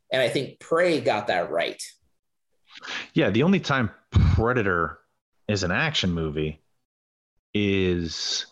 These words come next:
Speaker 2: the, the scene when they assault the village.
Speaker 1: Yeah, yeah.
Speaker 2: And then also a little at the end when you've got the mano a mano situation.
Speaker 1: Yeah,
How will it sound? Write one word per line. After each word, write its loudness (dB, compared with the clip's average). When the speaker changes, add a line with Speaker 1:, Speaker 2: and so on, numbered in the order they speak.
Speaker 2:
the, 0
the -2
scene 2
when 2
they 2
assault -2
the -2
village. -2
Speaker 1:
Yeah, 0
yeah. -6
Speaker 2:
And 0
then 0
also 0
a 0
little 0
at -4
the -2
end 0
when 0
you've -4
got -2
the 0
mano 0
a -2
mano -2
situation. -2
Speaker 1:
Yeah, -2